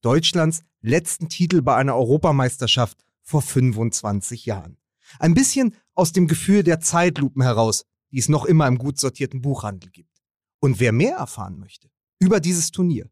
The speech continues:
über die Europameisterschaft, über Deutschlands großen Sieg, das Golden Goal von Bierhoff in Wembley, der schaltet am Freitag bei den Kollegen vom Nachholspiel ein,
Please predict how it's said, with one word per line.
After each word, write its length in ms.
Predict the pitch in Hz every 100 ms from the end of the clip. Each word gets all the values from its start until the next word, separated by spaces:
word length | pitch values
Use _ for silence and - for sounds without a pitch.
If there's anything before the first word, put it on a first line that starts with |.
| _
über 240 | - 196 208
die 120 | 175
Europameisterschaft, 880 | 151 160 160 117 80 - - - - - -
über 320 | 196 214 226
Deutschlands 640 | 143 160 214 - 202 -
großen 420 | - 156 220 - 180
Sieg, 300 | 175 165 -
das 200 | 135 -
Golden 360 | 185 214 208
Goal 260 | 165 185 208
von 300 | - 165 123
Bierhoff 320 | 175 185 180
in 160 | 160 160
Wembley, 360 | 151 123 104 _ _ _
der 360 | 110 175 285
schaltet 400 | 269 190 180 180
am 160 | - 160
Freitag 420 | - 160 165 160
bei 140 | 156 143
den 120 | 143
Kollegen 380 | 151 143 160 160
vom 160 | 160
Nachholspiel 560 | 165 175 147 - - 113
ein, 240 | 113 123